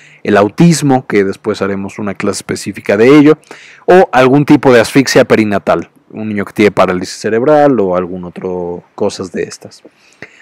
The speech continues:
Si ustedes notan que su pequeño no está desarrollándose de manera adecuada, es muy importante, lo repito una vez más, que lo lleven con su médico y que éste le haga una evaluación completa para ver qué tan atrasado o adelantado está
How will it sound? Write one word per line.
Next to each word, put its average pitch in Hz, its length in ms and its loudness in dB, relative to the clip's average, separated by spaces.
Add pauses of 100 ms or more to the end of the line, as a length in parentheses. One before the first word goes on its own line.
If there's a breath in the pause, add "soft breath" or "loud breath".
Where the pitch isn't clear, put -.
(100)
Si 143 100 -2
ustedes 180 460 2
notan 156 480 2
que - 100 0
su 110 140 0
pequeño 139 560 2
no 160 360 2
está 175 240 4
desarrollándose 110 680 2
de 90 60 -8
manera 90 340 -8
adecuada, 127 480 2 (380 loud breath)
es - 180 -10
muy 139 220 2
importante, 123 560 0
lo 131 100 2
repito 98 320 -10
una 95 140 -6
vez 101 160 -4
más, 147 180 -2
que - 100 -8
lo 98 120 -2
lleven 139 420 2
con 113 160 -6
su 117 120 -10
médico 147 480 2 (340 soft breath)
y 160 300 2 (120)
que 117 220 -2
éste 127 340 0
le 107 260 2
haga 131 220 4
una 117 160 0
evaluación 98 400 -2
completa 175 480 2
para 104 220 4
ver 120 240 2 (340 loud breath)
qué 165 220 2
tan 151 180 2
atrasado 120 540 2
o 101 160 -2
adelantado 95 560 0
está 165 320 2